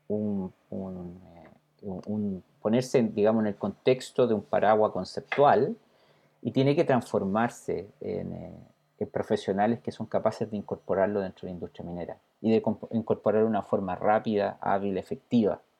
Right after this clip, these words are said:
¿ah? ¿Por qué? Porque la industria minera está desafiada. Y ahí nosotros creemos que este diplomado va a permitir a cualquier persona que está trabajando en la industria minera poder, uno, actualizarse en torno de qué es lo que ocurre en,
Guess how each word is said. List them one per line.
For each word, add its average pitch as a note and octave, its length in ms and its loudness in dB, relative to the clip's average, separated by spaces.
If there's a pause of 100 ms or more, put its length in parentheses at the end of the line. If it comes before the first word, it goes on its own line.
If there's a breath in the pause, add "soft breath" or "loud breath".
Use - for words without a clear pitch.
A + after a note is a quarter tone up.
(100)
¿ah? F#2+ 160 -12 (640 soft breath)
¿Por B2+ 160 0
qué? A#3 160 6
Porque A#3+ 280 -2
la D#3+ 120 6
industria D#3 340 -2
minera A#2+ 260 4
está A2+ 200 -2
desafiada. E2+ 640 -2
Y G2 60 0
ahí A2+ 100 4
nosotros C3 460 -4
creemos A2+ 380 0 (100)
que G#2+ 260 -4
este - 280 -4
diplomado G#2+ 680 0 (500 soft breath)
va A#2+ 200 8
a B2 80 2
permitir A#2 560 0
a G2+ 80 -2
cualquier C#3 380 -2
persona G2 600 -2 (140)
que - 80 -6
está A2 260 -2
trabajando A2+ 560 0
en C#3+ 60 -2
la D3 60 -2
industria C#3+ 360 -4
minera C#3+ 420 0 (460 soft breath)
poder, A2 360 4 (160)
uno, D#3 360 2
actualizarse A2+ 1000 0 (200)
en A2 100 -8
torno A#2 360 2
de G2 140 0
qué A#2+ 100 0
es B2+ 60 4
lo C3+ 120 2
que C3+ 80 0
ocurre C#3 580 0 (160)
en, A2 420 -2